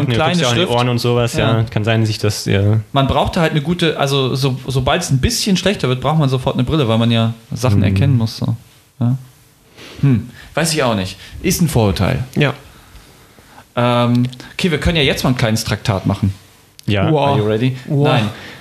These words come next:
Speaker 1: Die Ursachen einer eingeschränkten Harnkonzentration sind
Speaker 3: Das weiß keiner.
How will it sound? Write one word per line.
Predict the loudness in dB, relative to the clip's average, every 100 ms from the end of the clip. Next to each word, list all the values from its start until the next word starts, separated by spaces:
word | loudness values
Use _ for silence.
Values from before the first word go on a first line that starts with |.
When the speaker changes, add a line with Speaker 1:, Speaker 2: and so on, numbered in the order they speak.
| -14
Speaker 1:
Die | -6
Ursachen | 0 0 0 0
einer | 0 0 0
eingeschränkten | 0 0 -2 0 2
Harnkonzentration | 2 0 0 0 0 0 -2 -2 0 0
sind | 2 2 0 -4 -18 -20 _ _ _ _ _ _ _ _ _ _ _ _ _ _ -10
Speaker 3:
Das | -4 0
weiß | -2
keiner. | -2 0 2 2